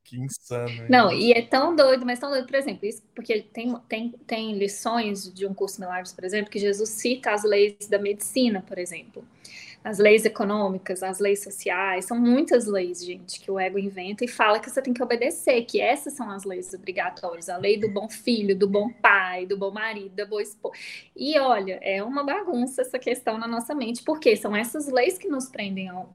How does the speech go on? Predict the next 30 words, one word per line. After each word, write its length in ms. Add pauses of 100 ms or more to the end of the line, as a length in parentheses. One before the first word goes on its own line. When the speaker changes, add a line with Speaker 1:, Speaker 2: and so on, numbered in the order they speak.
Speaker 2:
ao 120
mundo. 360 (580)
Então 300
é 40
muito 280
importante, 400
tem, 220
tem 320
algumas 360
lições 340
que 80
Jesus 520 (360)
cura 360
isso, 320
desfaz 520
isso 140
na 100
nossa 240
mente. 380 (600)
Então 120
vamos 160
pegar 220
esse 140
exemplo 360
das 260
leis 280
da 80
medicina, 720
por 160
exemplo. 240